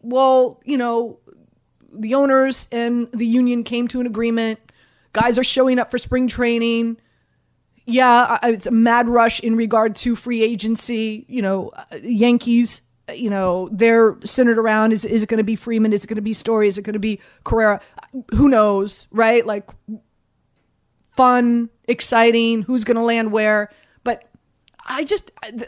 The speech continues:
I, I just, there's no buzz for me. Like, like, like, when the news broke that Major League Baseball and the Players Association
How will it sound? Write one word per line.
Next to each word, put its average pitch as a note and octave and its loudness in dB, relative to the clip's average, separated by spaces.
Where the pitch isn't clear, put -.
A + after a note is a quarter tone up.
I, C4+ -6
I C#4 0
just, C#4 -6
there's C#4+ -4
no D#4+ 2
buzz C#4+ 0
for G#3+ -6
me. - -16
Like, A#3+ -6
like, B3+ 2
like, B3 -6
when C4+ 4
the C#4 6
news D#4+ 6
broke C4 2
that A#3 -4
Major C#4 4
League B3 0
Baseball B3+ 2
and A3+ -2
the A3 -6
Players C#4+ -2
Association A3 -4